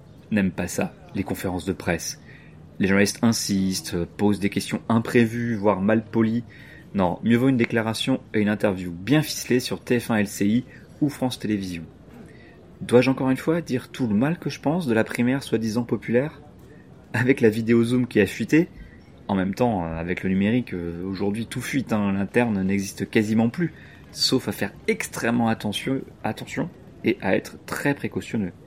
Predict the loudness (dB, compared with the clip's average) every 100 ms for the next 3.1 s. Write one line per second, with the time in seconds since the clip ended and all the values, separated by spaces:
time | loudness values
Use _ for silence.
0 | -10 -2 0 2 0 -2 0 2 4 2
1 | -2 0 2 2 0 0 0 2 0 0
2 | -4 -12 -12 -10 -6 -2 -2 -2 -6 -6
3 | -8